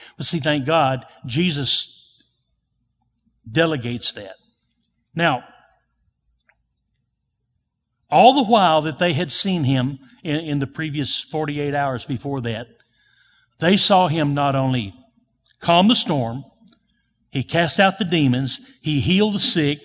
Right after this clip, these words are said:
he raised the dead. He, they saw all of that, but the whole time that he was doing that,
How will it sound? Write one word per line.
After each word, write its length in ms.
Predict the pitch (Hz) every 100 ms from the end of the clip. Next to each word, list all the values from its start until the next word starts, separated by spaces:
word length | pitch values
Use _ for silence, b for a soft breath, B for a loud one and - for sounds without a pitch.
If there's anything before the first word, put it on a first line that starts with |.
| B B
he 140 | 151
raised 380 | 120 180 214 -
the 60 |
dead. 360 | 165 170 139 135 B -
He, 160 | 160 -
they 100 | 175
saw 240 | 127 170 139
all 280 | 175 240
of 80 | 214
that, 400 | 196 170 - B B B _ _ _
but 220 | 165 160
the 100 | 160
whole 640 | 143 196 233 269 269 269 247
time 340 | - 202 208 196
that 120 | 190
he 80 | 202
was 200 | 190 -
doing 320 | 170 147 131
that, 140 | 135